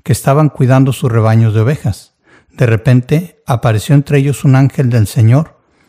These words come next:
y el resplandor de la gloria del Señor los rodeó. Los pastores estaban aterrados, pero el ángel los tranquilizó. "No tengan miedo", dijo. "Les traigo buenas noticias que serán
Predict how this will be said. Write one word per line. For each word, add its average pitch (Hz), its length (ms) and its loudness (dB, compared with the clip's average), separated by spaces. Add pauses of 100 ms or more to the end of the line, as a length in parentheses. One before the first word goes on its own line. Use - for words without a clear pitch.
(520)
y 131 100 2
el 131 100 0
resplandor 123 680 0
de 180 100 -2
la 160 140 0
gloria 135 340 0
del 123 80 -2
Señor 120 380 2
los 120 160 0
rodeó. 98 520 -4 (600)
Los - 160 -4
pastores 135 580 -2
estaban 120 380 -2
aterrados, 104 760 -4 (480)
pero 117 200 2
el 117 100 2
ángel 151 520 -2
los 127 300 0
tranquilizó. 107 920 -2 (400)
"No 139 300 0
tengan 135 440 0
miedo", 127 380 0 (320)
dijo. 95 480 -4 (420)
"Les 123 160 -6
traigo 135 360 0
buenas 147 340 2
noticias 131 640 0
que - 120 -4
serán 131 540 -2